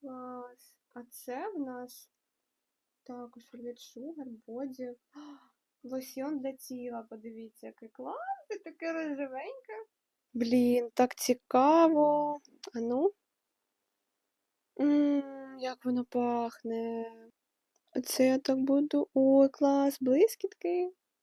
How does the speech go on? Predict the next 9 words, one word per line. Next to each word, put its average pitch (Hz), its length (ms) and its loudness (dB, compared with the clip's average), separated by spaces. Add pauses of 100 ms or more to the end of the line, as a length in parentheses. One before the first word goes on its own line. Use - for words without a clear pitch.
(1500)
Дуже, 254 500 -4 (240)
сподіваюсь, 254 540 -8
вам 247 160 -10
видно. 254 440 -8 (3750)
О, 254 560 6 (100)
Боже, 233 340 2
як 226 120 -4
приємно 233 400 0
пахне. 226 600 2